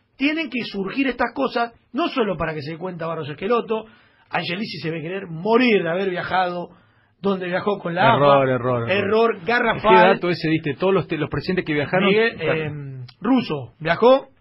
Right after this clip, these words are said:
Speaker 1: Banfield uno,
Speaker 2: Panqueque,
Speaker 1: Lanús cero.
Speaker 2: pero Panqueque está, eh, Panqueque viajó, Panqueque debería pedir af-, afuera asilo internacional si en cualquier momento queda preso. Nicolás Russo en cualquier momento queda preso. Avanza una investigación contra él, puede quedar preso. En cualquier momento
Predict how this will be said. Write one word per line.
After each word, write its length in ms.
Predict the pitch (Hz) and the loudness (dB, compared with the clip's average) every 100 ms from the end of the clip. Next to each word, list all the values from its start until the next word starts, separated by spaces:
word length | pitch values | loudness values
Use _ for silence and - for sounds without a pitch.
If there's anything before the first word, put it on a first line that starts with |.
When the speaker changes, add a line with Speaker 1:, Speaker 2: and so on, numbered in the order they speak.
| _ _ _ _ 139 | _ _ _ _ 0
Speaker 1:
Banfield 360 | 185 185 190 233 | 0 2 0 0
uno, 340 | 247 247 - | 0 -2 -4
Speaker 2:
Panqueque, 220 | 110 117 123 | -4 -2 -2
Speaker 1:
Lanús 140 | 117 | -2
cero. 160 | 160 139 | -2 -4
Speaker 2:
pero 120 | 113 107 | -6 -6
Panqueque 360 | 123 131 131 | -6 -4 -6
está, 140 | 127 127 120 - | -2 -2 -2 -6
eh, 100 | 127 | -4
Panqueque 520 | 143 151 214 180 160 143 | -2 -2 0 2 0 0
viajó, 500 | 151 143 180 220 208 - - _ | 0 2 2 2 2 -8 -20 _
Panqueque 360 | 165 165 214 202 | 0 0 2 4
debería 320 | 170 170 160 | 4 4 2
pedir 340 | 151 160 165 | 4 4 4
af-, 100 | 139 139 | 2 -2
afuera 320 | 120 165 143 | -2 0 0
asilo 240 | - 160 | 0 -2
internacional 440 | 143 131 123 175 190 | 0 -2 -2 -2 0
si 100 | 147 | -2
en 160 | 143 | -2
cualquier 220 | 156 160 180 | 0 0 0
momento 220 | 185 165 | 0 0
queda 200 | 156 131 | 0 0
preso. 420 | 123 113 117 101 - - - _ _ _ | 0 -2 -6 -10 -12 -20 -20 _ _ _
Nicolás 300 | 147 160 202 | -2 4 6
Russo 200 | 202 202 | 4 4
en 40 | 202 | 4
cualquier 200 | 185 185 | 4 2
momento 220 | 196 180 | 2 2
queda 180 | 165 165 | 2 2
preso. 300 | 202 - 139 | 2 2 4
Avanza 300 | 160 190 180 | 4 4 0
una 80 | 165 | -2
investigación 460 | 160 156 139 175 | -2 -2 -2 -4
contra 260 | 170 160 160 | -4 -2 0
él, 120 | 196 | 0
puede 180 | 170 170 | -2 -2
quedar 180 | 160 160 | 0 0
preso. 380 | 190 - 120 107 | 0 -2 -4 -4
En 80 | |
cualquier 300 | 117 156 202 | 0 0 2
momento 420 | 208 202 247 247 | 4 4 2 4